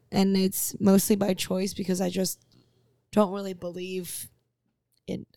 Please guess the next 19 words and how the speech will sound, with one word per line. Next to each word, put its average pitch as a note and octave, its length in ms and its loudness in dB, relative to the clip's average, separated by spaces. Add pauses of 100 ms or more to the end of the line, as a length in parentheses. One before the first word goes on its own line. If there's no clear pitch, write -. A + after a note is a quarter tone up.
(120)
I D#3 60 -6
don't - 200 -8
see E3+ 180 -8
a E3 60 -4
need D#3 300 -8
to F3 100 -2
go E3+ 160 4
back. F3+ 360 6
So F3 300 4 (440)
as A3+ 160 6
long D4+ 160 8
as C#4+ 80 6
I A3+ 100 6
stay G#3 380 -2
in G#3 140 -2
Taiwan F#3+ 520 -6
or F3+ 160 -4
stay F3 340 -2
here, F#3 640 -2